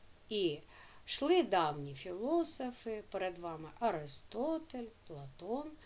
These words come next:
які обмінювались думками з виховання, а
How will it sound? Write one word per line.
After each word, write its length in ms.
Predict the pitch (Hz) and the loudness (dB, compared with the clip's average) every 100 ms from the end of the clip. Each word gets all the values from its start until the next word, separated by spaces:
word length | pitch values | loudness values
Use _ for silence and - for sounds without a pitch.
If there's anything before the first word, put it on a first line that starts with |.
| - - - - | -18 -16 -18 -10
які 400 | 190 240 240 180 | 4 4 4 0
обмінювались 760 | 165 165 147 151 147 147 - - | 0 -2 -6 -8 -12 -14 -14 -12
думками 560 | 151 - - 240 311 302 | -12 -14 -4 -2 0 -2
з 60 | |
виховання, 720 | 269 262 - 247 247 240 214 190 - - | -4 -6 -6 -2 -2 -2 -6 -10 -16 -6
а 220 | 233 202 | 0 0